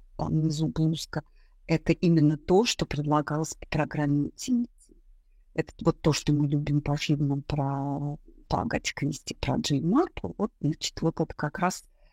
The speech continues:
э, совершенно универсальный костюм утилити. А то, что мы... а, да, очень важно еще и то, что были заложены основы настоящего массового большого производства одежды промышленного. Все-таки до этого Британия предпочитала индивидуальный пошив,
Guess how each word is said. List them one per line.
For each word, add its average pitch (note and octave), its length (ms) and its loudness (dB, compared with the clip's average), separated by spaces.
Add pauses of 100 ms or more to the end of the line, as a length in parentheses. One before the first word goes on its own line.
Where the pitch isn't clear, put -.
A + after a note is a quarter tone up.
(280)
э, D#3+ 200 4
совершенно D#3 440 0
универсальный D3+ 560 2
костюм D3 480 0
утилити. D3 360 -4 (960)
А D#3+ 220 4
то, G#3 340 2
что - 360 0
мы... G#3+ 600 4 (1120)
а, D3+ 400 -2 (840)
да, E3 260 6
очень F3+ 320 2
важно F#3+ 320 4
еще F3 280 4
и F3 60 4
то, G3 180 -2
что - 280 -4 (160)
были F3 260 2
заложены E3+ 640 4
основы E3 480 0
настоящего D#3+ 800 0
массового D#3 800 -2
большого D3+ 540 2
производства C#3+ 760 -2
одежды C#3+ 480 -2
промышленного. - 640 -4
Все-таки - 360 -6
до D3+ 100 -2
этого E3 300 2
Британия E3 600 2
предпочитала - 720 -4
индивидуальный D3 720 0
пошив, - 460 -6